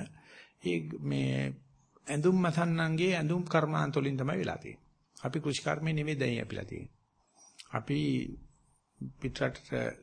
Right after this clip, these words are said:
කාන්තාව දීලා ඒ කට්ටිය ගෘහ සේවාව කරනවා. නැත්නම් ඉන්න අය ඇඳුම් කර්මාන්තේ තමයි යෙදිලා තියෙන්නේ.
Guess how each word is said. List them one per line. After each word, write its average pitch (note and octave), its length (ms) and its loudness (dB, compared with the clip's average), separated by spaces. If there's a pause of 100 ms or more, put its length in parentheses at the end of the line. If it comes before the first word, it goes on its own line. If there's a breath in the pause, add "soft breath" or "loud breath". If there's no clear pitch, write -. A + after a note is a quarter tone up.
(160)
කාන්තාව A#2+ 560 2 (680)
දීලා E3+ 360 0 (300 loud breath)
ඒ C#3+ 140 0
කට්ටිය C#3+ 300 -2
ගෘහ C3+ 260 6
සේවාව D3+ 440 4
කරනවා. G#2+ 320 -2
නැත්නම් D#3+ 300 0
ඉන්න D#3 260 4
අය A2+ 240 2 (520 loud breath)
ඇඳුම් E3 320 4
කර්මාන්තේ C#3 480 2
තමයි C3 200 0
යෙදිලා C3+ 300 0
තියෙන්නේ. - 240 -14